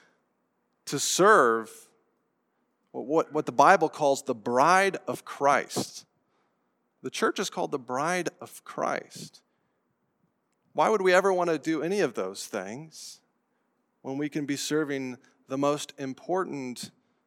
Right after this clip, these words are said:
body right here as we go through our life,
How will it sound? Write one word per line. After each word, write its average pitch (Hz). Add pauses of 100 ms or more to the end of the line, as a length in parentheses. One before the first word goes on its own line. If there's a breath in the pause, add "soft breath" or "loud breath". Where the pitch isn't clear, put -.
(120)
body 117 (180)
right 123
here - (1800)
as 123
we 131
go 139
through 143
our 131
life, 139